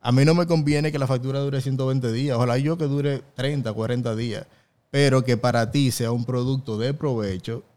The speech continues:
y tú s-, y tú te mantengas siendo un cliente recurrente, es mejor". Porque si yo le cobro mucho a un cliente y el cliente se de-, descapitaliza y quiebra porque le costó demasiado, entonces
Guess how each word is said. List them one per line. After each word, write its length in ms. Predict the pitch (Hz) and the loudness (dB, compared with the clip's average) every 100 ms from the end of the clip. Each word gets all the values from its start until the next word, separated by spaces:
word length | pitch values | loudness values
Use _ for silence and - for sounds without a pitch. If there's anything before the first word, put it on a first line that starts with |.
| _ - | _ -10
y 120 | 120 | -10
tú 180 | 131 127 | -6 -8
s-, 160 | - - _ | -8 -14 _
y 200 | 120 113 - _ | -10 -8 -10 _
tú 200 | 135 123 | -8 -8
te 180 | - 127 | -4 -2
mantengas 440 | 120 117 143 143 | 0 0 0 -2
siendo 200 | 143 135 | -2 0
un 80 | 139 | 0
cliente 340 | 135 135 131 | 0 0 0
recurrente, 760 | 131 127 143 139 117 107 107 107 - _ - | -2 -4 -4 -4 -2 -4 -6 -10 -16 _ -18
es 160 | 104 | -12
mejor". 420 | 101 107 135 120 - _ _ _ _ - | -8 -4 -4 -6 -12 _ _ _ _ -6
Porque 260 | 117 127 | -2 0
si 100 | 117 | 2
yo 120 | 120 | 2
le 100 | 147 | 2
cobro 320 | 156 151 135 123 | 4 4 4 4
mucho 400 | 127 147 151 151 | 4 4 2 0
a 20 | |
un 60 | |
cliente 520 | 147 143 139 135 110 101 | 0 0 0 0 -2 -4
y 80 | |
el 140 | 101 95 | -6 -8
cliente 340 | 104 107 117 | -6 -4 -4
se 120 | 117 | -2
de-, 220 | 117 117 113 _ 123 | 0 -2 -4 _ -8
descapitaliza 960 | 113 - 110 110 110 120 139 120 104 | -6 -6 -6 -6 -2 -2 -2 -2 -6
y 120 | 104 | -8
quiebra 560 | - 120 139 139 120 110 | -4 2 2 2 0 -2
porque 560 | 107 104 107 107 110 110 | -4 -6 -2 -2 -2 -2
le 160 | 107 | -4
costó 380 | 107 110 - 120 | -4 -6 -2 -2
demasiado, 680 | 123 127 - 151 143 117 131 | 0 0 0 0 0 0 -2
entonces 560 | 139 120 107 110 104 | -4 -4 -4 -4 -4